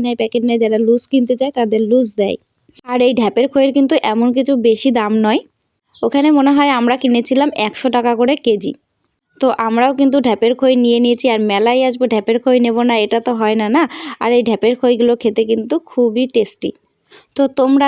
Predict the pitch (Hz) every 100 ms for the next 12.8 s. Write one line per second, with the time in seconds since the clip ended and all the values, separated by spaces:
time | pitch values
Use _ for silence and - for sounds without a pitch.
0 | 247 233 247 240 226 254 254 254 262 247
1 | 226 240 233 - 240 240 247 254 226 220
2 | 233 220 233 247 330 - - 247 233 233
3 | 240 233 262 220 226 226 233 226 233 233
4 | 220 202 226 220 226 233 233 214 196 -
5 | 247 247 202 - 247 233 202 226 240 233
6 | 214 247 208 196 220 214 214 220 214 269
7 | 392 _ _ _ _ _ _ _ _ -
8 | 254 247 262 247 240 269 262 226 233 233
9 | 247 226 208 226 247 247 240 226 262 262
10 | 214 226 233 240 233 247 233 208 214 220
11 | 226 220 240 226 277 - 233 208 196 202
12 | 185 170 - _ _ _ _ -